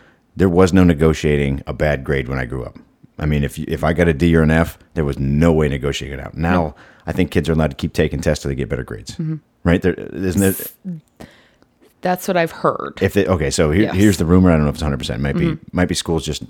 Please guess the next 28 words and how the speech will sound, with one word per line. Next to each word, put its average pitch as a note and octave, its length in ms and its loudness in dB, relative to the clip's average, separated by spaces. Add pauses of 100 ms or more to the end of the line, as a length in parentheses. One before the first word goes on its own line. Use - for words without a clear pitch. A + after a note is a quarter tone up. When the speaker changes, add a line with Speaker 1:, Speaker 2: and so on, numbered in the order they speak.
Speaker 1:
native C#2 260 -4
to C#2+ 60 -4
here. B1+ 180 -6 (100)
Speaker 2:
Yep. E2 160 -8 (320)
Speaker 1:
Kid G2 160 4
can G#2+ 140 8
fail, D#2+ 400 4 (140)
then F2 140 4
go E2+ 120 4
back D#2+ 240 2
in D#2 100 2
and D2 100 0
retake D#2+ 340 2
that D2 120 0
test. D2 320 -2
Speaker 2:
Mm-hmm. F3 160 0 (380)
Speaker 1:
The G2 180 4
exact F2+ 380 4
same D#2 160 0
test, D2 240 0
by C#2+ 100 0
the C2 80 -2
way. B1+ 140 -4
Not E2 240 0
different F#2 400 0
answers, E2+ 400 4
not D#2+ 180 2
different, D#2+ 380 0